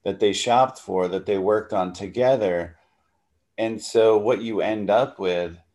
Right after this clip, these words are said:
is much better quality of life. And what you also get with this incredible food and wine, it's not just the incredible food and wine when you're consuming it,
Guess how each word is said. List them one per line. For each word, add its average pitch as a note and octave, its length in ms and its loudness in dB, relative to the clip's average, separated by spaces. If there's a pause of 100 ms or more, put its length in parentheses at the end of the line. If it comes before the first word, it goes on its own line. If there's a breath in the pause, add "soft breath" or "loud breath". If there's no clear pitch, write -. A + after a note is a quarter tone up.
(440)
is G#2 380 -2 (260)
much G2+ 480 -6
better G2 240 0
quality F#2+ 400 -2
of F2 140 -10
life. A2 400 -4 (440)
And A2+ 120 -6
what A#2+ 140 -2
you G#2+ 220 -4
also D3+ 480 0
get G#2 340 2
with G2+ 220 0
this G2+ 220 0
incredible G2+ 640 0
food A2 360 -4
and F#2 200 -6
wine, G#2+ 500 -4 (460)
it's G#2 200 -8
not B2 340 -4
just - 400 -2
the D3 120 0
incredible C3 480 2
food C3 240 -4
and A#2+ 120 -2
wine A#2+ 400 0 (360)
when A2+ 140 -6
you're A#2+ 180 -2
consuming C3 560 -4
it, G#2+ 120 -6